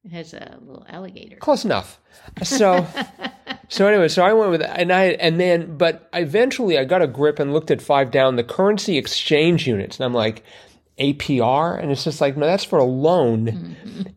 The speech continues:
Speaker 2: And, um, but it turned out to be U S D.
Speaker 1: Right.
Speaker 2: So I had Sobe, and then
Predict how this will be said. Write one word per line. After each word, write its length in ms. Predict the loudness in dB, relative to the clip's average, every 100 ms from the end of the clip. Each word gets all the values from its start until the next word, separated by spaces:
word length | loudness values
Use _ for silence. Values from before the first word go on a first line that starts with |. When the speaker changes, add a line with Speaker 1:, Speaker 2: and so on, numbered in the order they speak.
| 0
Speaker 2:
And, 420 | 2 4 2 0
um, 320 | -2 0 0
but 120 | -2
it 100 | -2
turned 220 | 0 0 0
out 40 |
to 40 |
be 120 | -2 -2
U 300 | 0 2 2
S 220 | 0 -4
D. 460 | -2 -2 -2 -8 -14
Speaker 1:
Right. 260 | -16 -16 -18 -6
Speaker 2:
So 220 | 2 2
I 60 |
had 180 | 4 0
Sobe, 720 | -2 -6 0 2 2 0 -2 -2
and 160 | 0
then 420 | 2 2 0 -6